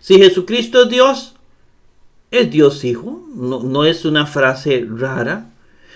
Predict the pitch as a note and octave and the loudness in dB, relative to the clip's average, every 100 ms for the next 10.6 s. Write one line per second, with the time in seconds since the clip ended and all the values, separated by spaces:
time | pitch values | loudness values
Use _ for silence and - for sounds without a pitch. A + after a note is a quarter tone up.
0 | _ - C3+ C#3 D3 C#3+ D3+ D#3 D#3 D3+ | _ -2 0 0 -2 0 0 0 -2 -2
1 | D#3+ D#3+ F3 F#3+ G3+ D#4 - - - - | -2 -2 0 2 0 -2 -8 -18 -20 -20
2 | - _ - - C#3 A#2+ A#2 A#2+ A#2+ C3 | -20 _ -10 -6 -6 -6 -6 -4 -4 -4
3 | D3+ E3 F#3+ B3+ - - - - _ - | -2 0 0 -2 -12 -20 -20 -20 _ -4
4 | C3 C3 C3 B2+ A#2+ A#2 A#2+ B2+ C3 A#2 | -2 -2 -4 0 0 0 -6 -2 0 0
5 | - - C3 B2 C3 C3 E3 D3 B2 A#2+ | -8 -6 -6 -4 -4 -2 -2 0 2 2
6 | A#2 E3 A#3 - _ _ C3+ B2+ A2+ A2 | 2 -2 -2 -8 _ _ -6 -4 -6 -6
7 | G#2 G#2+ G#2+ - F#2+ - _ _ _ _ | -6 -4 -6 -8 -18 -20 _ _ _ _
8 | _ _ _ _ _ _ _ - - - | _ _ _ _ _ _ _ -20 -20 -8
9 | A#2 D3+ G#2+ - D3 F#3 B3 A#3 A#3+ A#3 | 0 2 2 -2 0 2 0 -2 -2 -2
10 | A3 D3 C#3 - - A#3 | 0 0 0 -6 -12 -12